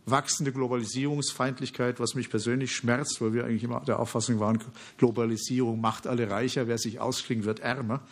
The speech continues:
Das wird auch nicht anders sein. Die Lehren müssten wir, hätten wir eigentlich aus den dreißiger Jahren oder bis heute müssen wir sie ziehen. Flüchtlingskrise und ihre Bewältigung, schaffen wir das? Wie schaffen wir das? Gestaltung des digitalen Aufbruchs und des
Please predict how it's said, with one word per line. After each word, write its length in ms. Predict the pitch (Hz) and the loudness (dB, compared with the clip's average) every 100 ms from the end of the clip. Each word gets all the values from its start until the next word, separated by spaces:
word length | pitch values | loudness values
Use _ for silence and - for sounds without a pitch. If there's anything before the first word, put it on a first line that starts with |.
| - - - | -20 -20 -8
Das 160 | 110 104 | -4 2
wird 100 | 117 | 4
auch 80 | 117 | 6
nicht 160 | 107 | 6
anders 240 | 110 135 110 | 4 4 4
sein. 240 | 101 110 | 2 0
Die 120 | 110 | 2
Lehren 340 | 107 110 117 113 | 2 4 2 0
müssten 320 | 120 - 127 | -2 -2 -2
wir, 80 | 107 | 0
hätten 220 | 120 - | 0 2
wir 80 | 123 | 0
eigentlich 140 | 113 | 2
aus 100 | 107 | 0
den 120 | 120 | 0
dreißiger 500 | 110 98 113 127 113 | -2 -2 0 0 2
Jahren 300 | 107 101 113 113 - - - - | 2 2 0 -2 -10 -14 -14 -2
oder 100 | 120 | 0
bis 220 | 104 107 | 2 4
heute 300 | 127 147 127 | 4 4 2
müssen 260 | 104 110 120 | -4 -4 -4
wir 80 | 107 | -4
sie 180 | 110 101 | -4 -8
ziehen. 540 | - - 123 123 131 - - - | -6 -2 0 0 -2 -6 -16 -12
Flüchtlingskrise 1080 | - 165 147 - 151 135 - 131 135 139 131 | 2 4 4 0 -4 -4 -4 -2 0 0 2
und 60 | |
ihre 160 | 127 123 | 2 2
Bewältigung, 640 | 120 113 131 139 127 131 127 - - | 2 2 2 2 0 0 -2 -12 -16
schaffen 400 | - 147 135 143 | -2 0 0 0
wir 100 | 131 | -4
das? 320 | 131 135 131 131 | -2 -4 -2 -2
Wie 100 | 127 | -2
schaffen 360 | - 131 135 | 0 0 0
wir 80 | 120 | 0
das? 340 | 123 123 - - - - - - | 0 0 -4 -10 -18 -18 -20 -2
Gestaltung 540 | 113 - 120 131 135 | -2 2 2 2 2
des 140 | 117 - | 0 0
digitalen 500 | 131 123 123 113 123 | 0 0 0 -2 2
Aufbruchs 540 | 135 143 - 131 - | 0 0 0 0 0
und 60 | 117 | -2
des 240 | 113 - | -2 -4